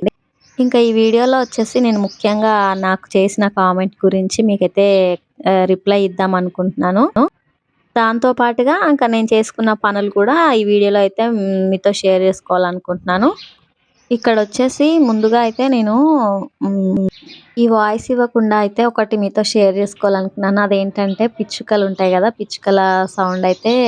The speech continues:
చాలా వస్తుందన్నమాట ఇక్కడ. పొద్దున్నే నేను లేచి వాకిలి ఊడ్చి నీళ్ళు చల్లి ముగ్గేసుకుంటున్నప్పుడు అయితే నాకు చాలా మనసుకైతే ప్రశాంతంగా అనిపిస్తూ ఉంటదన్నమాట.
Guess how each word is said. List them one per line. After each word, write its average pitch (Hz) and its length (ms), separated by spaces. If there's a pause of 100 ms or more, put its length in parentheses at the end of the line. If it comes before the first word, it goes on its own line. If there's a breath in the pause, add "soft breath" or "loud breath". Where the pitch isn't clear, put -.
చాలా 185 420
వస్తుందన్నమాట 185 840
ఇక్కడ. 190 260 (500 loud breath)
పొద్దున్నే 208 520
నేను 214 200
లేచి 190 320
వాకిలి 190 400
ఊడ్చి 190 280
నీళ్ళు 185 260
చల్లి 185 260
ముగ్గేసుకుంటున్నప్పుడు 180 1040
అయితే 185 180
నాకు 190 320
చాలా 180 580
మనసుకైతే 180 640
ప్రశాంతంగా 190 720
అనిపిస్తూ 180 480
ఉంటదన్నమాట. 185 600